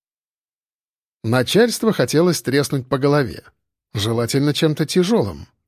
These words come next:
Возможно, даже несколько раз. Оно сидело и смотрело в компьютер, вываливая неописуемо высокомерным тоном кучу заданий, а потом это картинно разводило руками,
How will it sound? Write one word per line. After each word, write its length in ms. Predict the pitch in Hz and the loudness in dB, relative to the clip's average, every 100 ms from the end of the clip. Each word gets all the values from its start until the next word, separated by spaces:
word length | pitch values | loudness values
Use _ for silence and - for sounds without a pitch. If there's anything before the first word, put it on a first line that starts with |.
| - | -6
Возможно, 800 | 113 120 98 101 127 170 175 202 | -2 0 -2 -2 0 0 0 -2
даже 360 | 123 127 143 | 0 0 0
несколько 580 | 156 123 - 147 135 175 | 0 -2 -2 -4 0 -2
раз. 440 | 160 - - - - _ _ _ _ _ _ | 0 -4 -10 -14 -18 _ _ _ _ _ _
Оно 220 | - 214 262 | -2 0 2
сидело 340 | 180 190 226 | 2 4 4
и 80 | 180 | 2
смотрело 500 | 151 147 175 180 143 | 2 0 2 2 2
в 60 | |
компьютер, 640 | - 135 113 117 175 208 196 - | 0 -4 -2 0 0 0 -4 -8
вываливая 640 | - 113 160 214 202 190 175 | -4 0 2 2 2 2 4
неописуемо 680 | 160 151 151 - 226 196 170 | 2 2 -2 0 2 2 2
высокомерным 760 | 151 151 151 151 139 131 127 | 0 0 0 2 0 0 -4
тоном 380 | - 208 208 190 | 0 2 2 0
кучу 320 | - 160 156 | 0 0 2
заданий, 680 | 127 165 170 165 90 - - _ _ _ _ - | 2 0 0 -2 -4 -12 -20 _ _ _ _ -2
а 160 | 131 | 0
потом 400 | 127 151 240 226 - | 2 2 2 0 0
это 240 | 139 131 | 0 -2
картинно 680 | - - 143 123 190 156 135 | -2 -2 -2 0 0 2 2
разводило 480 | 127 123 123 127 117 | 0 0 0 0 -2
руками, 580 | 107 101 151 196 214 | -4 0 0 2 0